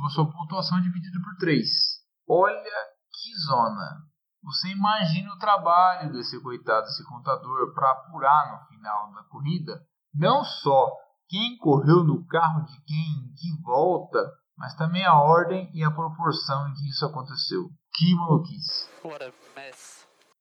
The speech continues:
Speaker 1: E esse foi, então, mais um episódio de Você Sabia Que, com cinco histórias inusitadas e desconhecidas, eu confesso que algumas eu nunca tinha ouvido falar,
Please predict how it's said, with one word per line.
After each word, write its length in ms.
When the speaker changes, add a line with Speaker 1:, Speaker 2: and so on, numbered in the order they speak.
Speaker 1:
E 240
esse 300
foi, 220
então, 520
mais 540
um 80
episódio 720
de 60
Você 380
Sabia 520
Que, 420
com 240
cinco 480
histórias 540
inusitadas 800
e 200
desconhecidas, 840
eu 160
confesso 440
que 40
algumas 400
eu 80
nunca 320
tinha 140
ouvido 240
falar, 360